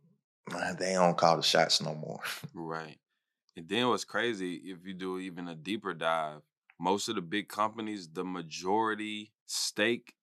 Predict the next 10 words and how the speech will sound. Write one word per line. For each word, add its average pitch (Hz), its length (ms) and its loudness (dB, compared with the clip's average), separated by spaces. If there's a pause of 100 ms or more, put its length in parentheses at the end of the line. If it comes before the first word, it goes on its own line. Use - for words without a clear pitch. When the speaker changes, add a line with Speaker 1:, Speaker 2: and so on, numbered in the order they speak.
Speaker 2:
is 87 320 -4 (120)
owned 95 640 -4
by 85 600 2 (140)
a 95 120 -2
group. 90 460 -4 (320)
<laughs> - 800 -4
Speaker 1:
Yeah, 104 280 12
like, 85 480 8
like, 87 320 8
uh, 73 380 8